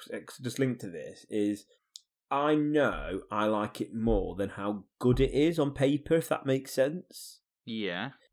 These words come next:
Speaker 1: Do you feel the same way with that, or do you think it's genuinely a good show?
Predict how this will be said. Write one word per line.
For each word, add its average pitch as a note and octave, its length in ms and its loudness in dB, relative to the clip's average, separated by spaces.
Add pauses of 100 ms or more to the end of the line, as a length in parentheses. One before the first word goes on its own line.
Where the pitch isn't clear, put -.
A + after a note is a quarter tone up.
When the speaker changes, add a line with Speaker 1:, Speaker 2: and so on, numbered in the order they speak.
(100)
Speaker 1:
Do C#3+ 100 -4
you E3 760 -2
feel E3 160 2
the D3+ 60 4
same D#3 160 4
way D3 100 6
with D3+ 80 4
that, B2+ 100 6
or G2+ 60 0
do A2 80 0
you G#2 100 0
think A2 160 -4
it's G#2 100 -6
genuinely G2+ 420 2
a F#2+ 40 -2
good G2 180 0
show? E2+ 280 -4